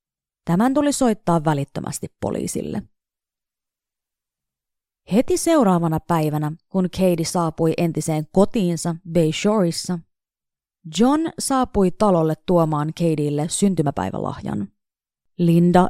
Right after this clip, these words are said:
ei pitänyt Johnia uhkana, eikä hän uskonut miestä vastaan esitettyihin syytöksiin. Lindan mukaan John oli mukava mies, eikä Katien tarvinnut pelätä tätä. John toi Katielle lahjaksi ison Barbie-talon.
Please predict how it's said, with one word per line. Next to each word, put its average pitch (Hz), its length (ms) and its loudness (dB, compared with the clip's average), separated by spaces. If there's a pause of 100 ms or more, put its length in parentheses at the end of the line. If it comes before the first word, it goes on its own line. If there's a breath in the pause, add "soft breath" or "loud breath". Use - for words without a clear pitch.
ei 208 180 4
pitänyt 247 520 -2 (120)
Johnia 226 360 2
uhkana, 175 480 -2 (280)
eikä 226 300 0
hän 294 180 -2
uskonut 214 500 -2
miestä 170 360 2
vastaan 151 440 -2
esitettyihin 139 760 -4
syytöksiin. - 760 -4 (920)
Lindan 175 440 4
mukaan 190 520 4
John 208 340 4
oli 214 180 4
mukava 220 420 2
mies, 208 500 -2 (260)
eikä 240 280 2
Katien 214 460 0
tarvinnut 143 480 2 (140)
pelätä 123 320 -6 (140)
tätä. - 280 -10 (1500)
John 294 240 4 (220)
toi 285 200 2
Katielle 185 580 2
lahjaksi 160 720 -2
ison 175 500 2
Barbie-talon. 139 920 -2